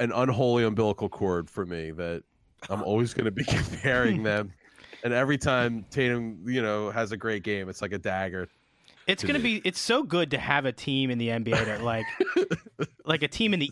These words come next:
Speaker 2: East even, like, to really, truly have, like, personal hatred for. Like,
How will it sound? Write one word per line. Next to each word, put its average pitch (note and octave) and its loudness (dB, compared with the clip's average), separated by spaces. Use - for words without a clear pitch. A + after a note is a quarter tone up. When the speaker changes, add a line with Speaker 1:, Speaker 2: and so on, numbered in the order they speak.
Speaker 2:
East F3 -2
even, A2+ 0
like, A2+ 0
to D3+ 0
really, D3+ 0
truly C#3+ -2
have, B2 -2
like, A2 -4
personal B2+ -2
hatred A2 -4
for. F#2 -10
Like, A2+ -2